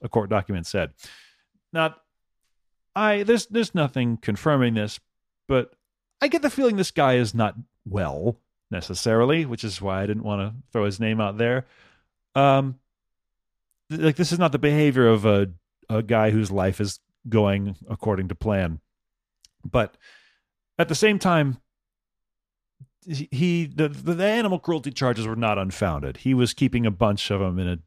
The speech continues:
derelict, vacant building with no facilities and no way to, you know, provide for them. Uh, so jury's out. Well, for now, I, I assume there will be a jury convening within the next few months.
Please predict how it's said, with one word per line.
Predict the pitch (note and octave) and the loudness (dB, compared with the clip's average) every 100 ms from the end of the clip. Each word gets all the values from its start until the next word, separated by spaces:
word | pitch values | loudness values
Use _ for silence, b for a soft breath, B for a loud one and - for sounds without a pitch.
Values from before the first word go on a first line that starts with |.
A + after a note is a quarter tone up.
| - | -12
derelict, | A#2+ F#2+ A2 G#2+ G#2 G2 _ _ | -10 -2 0 2 0 -4 _ _
vacant | A2+ G2+ G#2 A2+ G2+ B2+ | -4 0 2 0 -4 -4
building | A2+ G#2+ G#2 G2+ G2+ | 0 2 2 0 -2
with | G2 - - _ _ _ _ _ - | -4 -6 -20 _ _ _ _ _ -6
no | A2 A2 | 2 2
facilities | G2+ G2+ G#2+ G2+ G2 F#2+ F2+ | 2 -2 0 0 0 -2 -4
and | F2+ E2+ - _ _ _ | -6 -8 -12 _ _ _
no | - A2+ G#2 | -6 2 4
way | F#2+ F#2+ F#2+ | 4 2 2
to, | F2+ E2+ | -2 -4
you | G#2+ | -4
know, | F2+ | -4
provide | E2 G#2+ G2 G2 F2 | -2 0 2 2 2
for | G2 F2 | -2 -2
them. | E2 D2+ b b b b b _ | -4 -8 b b b b b _
Uh, | - G#2 G2 F#2 | -8 -2 0 0
so | F2 - - - C#3+ C3+ B2 F2+ | -2 -6 -6 2 4 4 2 0
jury's | D3 D3+ A#2+ | 2 4 4
out. | G#2+ - _ _ _ _ _ _ _ _ _ _ | 2 0 _ _ _ _ _ _ _ _ _ _
Well, | F#2+ F2+ | -8 -6
for | G2+ A2+ | 0 2
now, | A2 E2 | 2 0
I, | D#2 | -4
I | F2+ F2 | -4 -4
assume | F2 - G2+ | -4 -4 -2
there | G2 | 0
will | G2+ | 0
be | G#2+ | 0
a | G2 | -4
jury | F#2 A2+ G#2 | 2 2 2
convening | G#2+ F#2+ A#2 A2 G2 | -2 0 2 2 0
within | F#2+ - G#2+ | -4 -4 -4
the | G2 | -4
next | F#2+ - | -6 -6
few | G#2+ | -4
months. | G2+ A2 F#2+ - | 0 0 0 -6